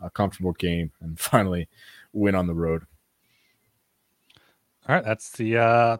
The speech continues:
Speaker 2: twelve game slate for Saturday, December ninth.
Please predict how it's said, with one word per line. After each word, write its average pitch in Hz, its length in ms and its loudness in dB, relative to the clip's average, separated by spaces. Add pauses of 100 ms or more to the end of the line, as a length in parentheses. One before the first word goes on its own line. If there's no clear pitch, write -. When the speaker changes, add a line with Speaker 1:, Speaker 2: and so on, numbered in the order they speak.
Speaker 2:
twelve 233 480 6
game 113 300 -2
slate 113 400 -6
for 104 340 -10
Saturday, 113 560 -6
December 98 640 -8
ninth. 156 500 4